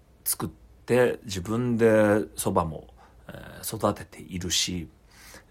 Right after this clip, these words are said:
えー、出汁も全部その鰹節のいろんなところに、えー、巡って、ここが一番で、この時期のとか、まあ、本当に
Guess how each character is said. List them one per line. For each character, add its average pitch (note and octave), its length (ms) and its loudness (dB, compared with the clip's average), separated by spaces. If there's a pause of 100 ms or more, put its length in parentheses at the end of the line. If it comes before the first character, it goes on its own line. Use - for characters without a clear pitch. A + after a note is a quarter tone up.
え E2+ 440 -10
ー、 - 20 -8
出 G2 140 -2
汁 D3+ 200 2
も G#2 120 2
全 F#2 360 0
部 F2+ 120 -4
そ F2+ 140 -6
の E2+ 120 -6
鰹 F#2 560 -4
節 F2+ 280 -6
の E2 300 -6 (440)
い - 40 -16
ろ F#2 100 -8
ん F#2 120 -2
な F2 140 -4
と - 100 -14
こ G2 140 -6
ろ F#2+ 100 0
に、 D#2+ 240 -6 (320)
え - 420 -18
ー、 G2 40 -10
巡 F#2 260 -8
っ - 40 -12 (200)
て、 - 100 -14
こ - 220 -16
こ G#2 100 -14
が F2+ 120 -4
一 E2+ 180 -8
番 E2+ 220 -6
で、 - 80 -14
こ F2+ 100 -10
の F#2 120 -4
時 - 140 -8
期 - 120 -12
の C#2+ 120 -14 (380)
と - 80 -20
か、 F2 300 -10 (1800)
ま C#3 420 8
あ、 F#2 140 8
本 G#2+ 180 0
当 - 140 -2
に G2+ 380 0